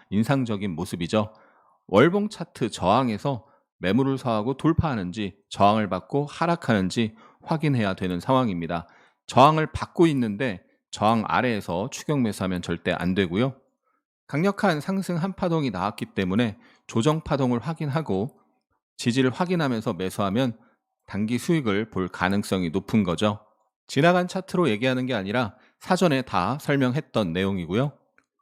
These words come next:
올릭스의 오 분봉 매매 내역입니다. 기본 물량을 스윙으로 보유하면서 장중에 슈팅이 나올 때는 이제 분할 매도를 하고요.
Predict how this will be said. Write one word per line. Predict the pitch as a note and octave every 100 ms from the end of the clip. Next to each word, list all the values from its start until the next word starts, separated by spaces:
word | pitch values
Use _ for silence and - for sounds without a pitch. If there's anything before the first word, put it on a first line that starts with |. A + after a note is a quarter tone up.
| _ -
올릭스의 | C3 F3+ - D3+ B2+
오 | B2
분봉 | D#3 D#3+ D3+ B2
매매 | F#2 B2+
내역입니다. | C3+ A#2 F#2+ F2 F2 G2+ F2+
기본 | - C#3 G3+
물량을 | F3 A#2+ A#2 C#3 A#2+
스윙으로 | - F#3+ F3 D#3 C#3
보유하면서 | - G2+ G#2+ C3 A#2+ G#2+ E2 C3 - _ _
장중에 | - D#3 E3 F#3 F3+
슈팅이 | - - A3
나올 | F#3+ G#2+ C3
때는 | - C3+ C#3+
이제 | A2
분할 | A2 - C3+ B2+
매도를 | F#2 G2+ G2+
하고요. | D3 D3+ A#2 D#2+ B2